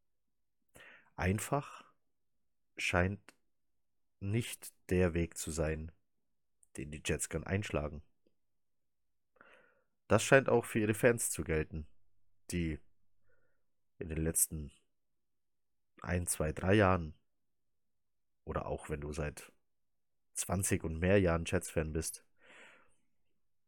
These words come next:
hätte man es sich mit Sicherheit leichter machen können.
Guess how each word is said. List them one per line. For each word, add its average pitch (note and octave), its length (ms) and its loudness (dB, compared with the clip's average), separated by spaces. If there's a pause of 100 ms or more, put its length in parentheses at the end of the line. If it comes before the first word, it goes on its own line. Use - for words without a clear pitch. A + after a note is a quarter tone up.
(1200)
hätte A2 180 4
man A#2 140 6
es A2 100 2
sich - 200 -2
mit G#2+ 100 -2
Sicherheit F#2+ 380 4
leichter D#2 320 -4
machen D2+ 240 -8
können. D2 280 -6